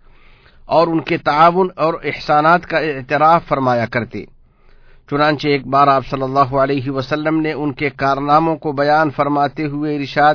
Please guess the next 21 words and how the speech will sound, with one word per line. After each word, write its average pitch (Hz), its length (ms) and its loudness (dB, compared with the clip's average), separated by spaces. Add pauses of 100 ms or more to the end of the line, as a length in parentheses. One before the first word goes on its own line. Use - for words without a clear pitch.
(120)
فرمایا، 143 480 2 (640)
"قَدْ 139 160 0 (120)
آمَنَتْ 151 600 2
بی 165 420 -6 (100)
اذ 156 140 -6 (100)
کفر 147 400 0
بِالنَّاسِ، 135 580 -2 (640)
وصدقتنی 165 1160 0
اذ 156 280 -6
کذبنی 156 600 0
النَّاسِ، 147 500 2 (580)
وواستنی 143 1040 -2
بمالها 135 800 0 (100)
اذ 147 140 -8 (160)
حرمنی 143 440 0
النَّاسِ، 143 640 0 (560)
ورزقنی 139 720 0
اللہ 135 460 -2
عَزَّ 123 440 -2
وَجَلَّ 131 560 -2
وَلَدَهَا 139 800 2